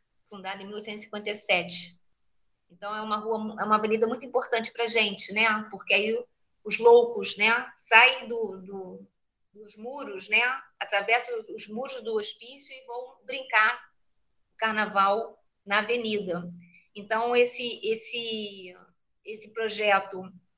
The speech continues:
de carnaval é um projeto que me anima bastante, né? Porque é, envolve arte, envolve cultura, envolve, envolve samba, envolve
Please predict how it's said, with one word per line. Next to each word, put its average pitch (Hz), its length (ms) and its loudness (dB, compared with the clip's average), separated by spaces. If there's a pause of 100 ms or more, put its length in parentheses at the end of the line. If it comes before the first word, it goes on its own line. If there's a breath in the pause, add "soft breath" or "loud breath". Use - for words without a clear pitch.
(240)
de 190 140 -10
carnaval 196 600 2
é 196 60 2
um 208 80 -2
projeto 208 340 0 (220)
que 202 160 -6
me 202 120 0
anima 196 280 0
bastante, 214 760 0
né? 214 260 2
Porque 190 520 -4 (360 loud breath)
é, 196 180 4
envolve 220 420 6
arte, 233 320 8
envolve 208 280 0
cultura, 220 400 -10
envolve, 214 420 0 (280)
envolve 202 400 -6
samba, 240 500 -4 (200)
envolve 196 840 -6